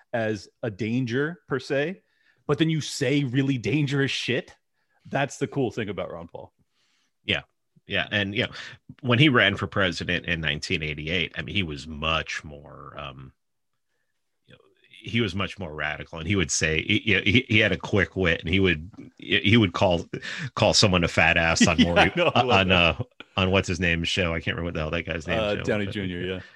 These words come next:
Speaker 2: Yeah, Warren Downey Junior. Um, but, you know, and he, twenty years, he gets ol-,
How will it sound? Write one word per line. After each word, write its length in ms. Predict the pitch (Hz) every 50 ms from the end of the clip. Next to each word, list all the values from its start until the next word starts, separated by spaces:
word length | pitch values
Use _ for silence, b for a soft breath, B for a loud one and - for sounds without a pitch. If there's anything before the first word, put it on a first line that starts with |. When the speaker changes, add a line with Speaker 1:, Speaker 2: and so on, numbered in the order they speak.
| B B B
Speaker 2:
Yeah, 180 | - 113 113 107
Warren 200 | 95 98 98 92
Downey 220 | 87 90 85 85
Junior. 360 | 82 87 92 90 87 87 85 - B B B B B -
Um, 340 | 98 98 98 95 92 92 - _ b b b b b -
but, 100 | - 120
you 60 | 120
know, 180 | 101 101 104
and 340 | 110 73 87 98 95 95 - -
he, 180 | - 139 131 - - - _ - _ -
twenty 280 | - - 110 101 95 90
years, 300 | 82 82 85 92 98 -
he 120 | 90 80
gets 200 | 80 80 - -
ol-, 140 | 82 73